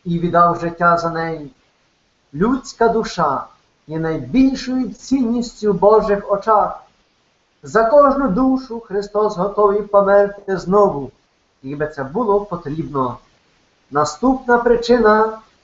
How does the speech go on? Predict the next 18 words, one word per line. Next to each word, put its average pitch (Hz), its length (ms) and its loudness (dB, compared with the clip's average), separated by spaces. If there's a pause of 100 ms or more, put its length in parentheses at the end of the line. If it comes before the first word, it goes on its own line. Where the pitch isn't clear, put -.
(960)
по 202 100 4
якій 262 420 0
ми 285 380 2 (280)
мусимо 240 460 0
стати 254 560 2
до 214 220 2
праці 247 640 0
спасіння 240 600 -2
людських 208 480 -2
душ, 254 380 -6 (1120)
це 180 120 2
страшна 175 840 0
вічність 220 840 -4 (200)
для 160 200 0
душ 196 360 -2
нерозкаяних. 160 960 -2 (920)
Ми 175 140 0
бачимо, 202 800 2